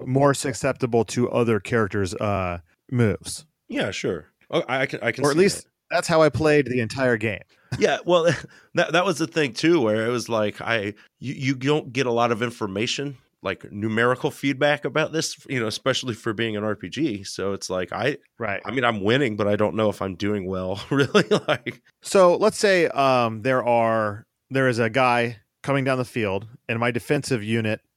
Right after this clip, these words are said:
Speaker 1: is able to stop him or interact with him. Um,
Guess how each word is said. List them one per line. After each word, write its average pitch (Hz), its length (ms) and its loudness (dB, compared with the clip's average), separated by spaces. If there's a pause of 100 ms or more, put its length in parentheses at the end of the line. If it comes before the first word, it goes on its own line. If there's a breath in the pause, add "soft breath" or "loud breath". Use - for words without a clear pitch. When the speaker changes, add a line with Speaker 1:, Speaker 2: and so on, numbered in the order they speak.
Speaker 1:
is 120 160 0
able 127 240 2
to 110 260 -2
stop 107 380 -2
him 101 300 -10 (160)
or 120 120 0
interact 117 360 -2
with 101 100 -6
him. 101 240 -10 (240)
Um, 110 500 -2